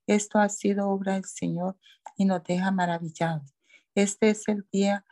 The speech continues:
en que el Señor actuó. Regocijémonos y alegrémonos en él. Señor, danos la salvación.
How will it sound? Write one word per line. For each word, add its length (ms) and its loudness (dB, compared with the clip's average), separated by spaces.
en 160 -2
que 140 0
el 80 2
Señor 440 -4
actuó. 480 -4
Regocijémonos 1040 -4
y 120 -2
alegrémonos 840 -6
en 140 -4
él. 140 -4
Señor, 640 -2
danos 300 0
la 120 -2
salvación. 840 -6